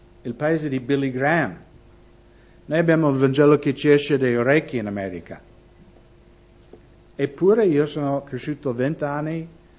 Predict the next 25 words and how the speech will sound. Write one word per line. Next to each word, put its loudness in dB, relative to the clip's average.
in -10
America -2
senza -8
comprendere -6
veramente -6
il -10
messaggio -8
del -8
Vangelo. -10
Io -2
pensavo 4
essere 2
un 0
cristiano, -4
era 0
ubbidire 0
ai 0
dieci -4
comandamenti, -2
sai, 4
avere 0
la 0
giacca -2
e -4
cravatta, 0